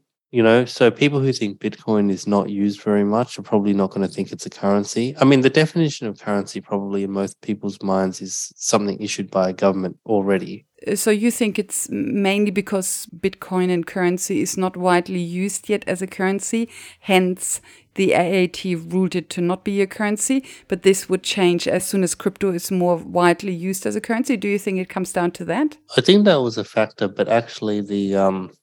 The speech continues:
Speaker 1: the reason the tribunal ended up giving was they said that the federal parliament passed a currency act, and in the currency act, they refer to currency as being issued by a foreign government,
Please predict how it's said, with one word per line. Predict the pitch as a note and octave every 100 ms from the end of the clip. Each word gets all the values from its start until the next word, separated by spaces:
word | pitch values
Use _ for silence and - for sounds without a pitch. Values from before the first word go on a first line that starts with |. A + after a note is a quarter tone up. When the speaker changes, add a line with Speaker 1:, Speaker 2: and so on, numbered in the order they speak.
| _
Speaker 1:
the | A#2+ G#2+
reason | A2+ A#2+ A#2 G#2
the | G2+
tribunal | F#2+ - G#2 G2 G#2 G2+
ended | G2+ G#2 G2
up | F#2 -
giving | G#2+ G#2 G2 F#2+
was | F#2 - -
they | G#2+ G2
said | - G#2+ G2+
that | G2+ F#2+ - _ _ _ -
the | G#2+ G2 G2 - -
federal | - C3 B2+ G#2+
parliament | - A2 G#2+ G2 F2+ -
passed | G#2+ G#2 -
a | -
currency | - A2 A2+ A2 - G2
act, | F#2 - - - _ _ -
and | A2
in | G#2+
the | G2+
currency | - A2+ A2+ G#2+ - G2
act, | F2+ -
they | G2
refer | G2 - - G2+
to | G2+ - F#2+ F#2
currency | - G2+ G2 G2 - G2+
as | F#2+ F2+
being | - G2 F#2+ F#2+ G2+ A2+ _ -
issued | A2+ - G2 -
by | G2 F#2
a |
foreign | - - G2 F#2
government, | F#2+ F#2+ G2 F#2+